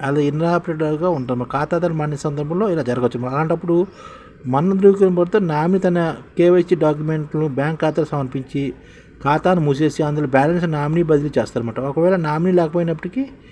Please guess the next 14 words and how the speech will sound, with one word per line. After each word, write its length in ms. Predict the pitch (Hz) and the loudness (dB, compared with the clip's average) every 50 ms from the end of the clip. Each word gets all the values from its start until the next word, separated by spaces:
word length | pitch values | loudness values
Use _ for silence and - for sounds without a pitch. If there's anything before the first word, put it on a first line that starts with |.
| - - - - - - - - - - - - - - _ _ - | -20 -20 -20 -20 -20 -20 -20 -20 -20 -20 -20 -20 -20 -20 _ _ -4
ఇన్ఆపరేటివ్ 640 | 156 160 180 190 196 190 185 180 175 180 175 180 175 | -2 2 4 4 6 6 4 2 0 -2 -2 -2 -2
ఖాతాలో 400 | - 170 170 160 - 170 185 190 | 0 -2 -2 0 2 2 2 2
బ్యాలెన్స్ 520 | 160 131 131 - 143 156 175 180 170 170 | 0 0 -2 0 2 2 2 2 0 0
ఇరవై 280 | 170 156 151 147 156 156 | -2 0 0 2 4 4
ఐదు 180 | 160 160 156 | 4 6 6
వేల 260 | 151 151 156 170 180 156 - - - - - - - - - - - - - | 4 4 4 4 2 0 -2 -8 -18 -20 -20 -20 -20 -20 -20 -20 -16 -6 0
లోపు 380 | 143 156 156 147 147 - 120 113 - - - | 4 6 6 6 4 0 -2 -2 -4 -4 -2
ఉంటే 280 | 143 143 143 - 185 190 | -2 -2 0 0 0 0
బ్యాంక్ 340 | 156 123 135 147 165 165 - | 2 2 2 2 0 0 -2
స్థాయిలో 460 | - 180 160 160 160 180 196 185 160 | 0 0 2 4 2 2 2 2 0
పరిష్కరించుకోవచ్చు. 720 | 139 135 127 - - - 131 120 - - 120 113 117 - | 0 0 0 0 -2 -4 -4 -4 -2 -2 -2 -2 -4 -6
అంతకన్నా 440 | - 139 147 156 165 - 180 175 180 | -8 -6 -6 -4 -2 -2 -2 0 0
మించి 240 | 175 175 170 165 180 | 0 0 -2 -2 -2
ఉంటే 300 | 170 175 - 240 269 311 | -4 -2 0 0 0 0